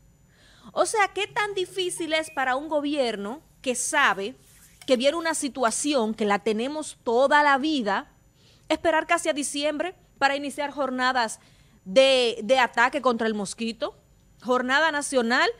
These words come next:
contra el mosquito del dengue. Pero hace meses que la temporada del dengue inició. ¿Por qué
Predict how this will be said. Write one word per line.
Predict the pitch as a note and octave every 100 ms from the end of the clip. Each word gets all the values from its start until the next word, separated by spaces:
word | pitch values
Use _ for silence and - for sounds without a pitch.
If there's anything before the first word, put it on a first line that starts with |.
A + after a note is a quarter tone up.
| _ _ _ -
contra | B3 A#3+ A#3
el |
mosquito | A3+ G#3+ A#3+ B3+
del | A3+ G3+
dengue. | F3+ F3 D#3 D#3 _ _ _ _ _ _ _ _ _ _ _ -
Pero | A3+
hace | B3 A#3+
meses | B3+ B3 F4+ A#3 -
que | F#3
la | F3+
temporada | F#3+ F3+ F#3 F#3 G3
del | F#3+
dengue | F3+ F#3+ F#3+
inició. | F3+ E3+ D#4
¿Por | D#4+ D#4
qué | -